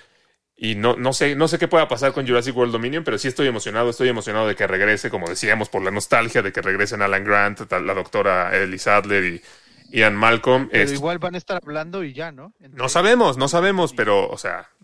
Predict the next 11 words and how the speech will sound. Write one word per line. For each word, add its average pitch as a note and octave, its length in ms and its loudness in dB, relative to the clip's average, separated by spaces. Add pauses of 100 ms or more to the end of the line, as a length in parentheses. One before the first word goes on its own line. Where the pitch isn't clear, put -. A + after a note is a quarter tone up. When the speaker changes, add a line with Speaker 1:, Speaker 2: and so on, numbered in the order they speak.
(160)
Speaker 1:
me A2 160 -4
emociona. B2 720 2
De A#2+ 140 0
nuevo, D#3+ 320 4 (260)
es D#3 180 2
perfectamente F#3 760 0
posible F#3 500 0
que F3+ 100 -2
sea C#3 140 2
una C#3+ 160 2
porquería. C3+ 500 2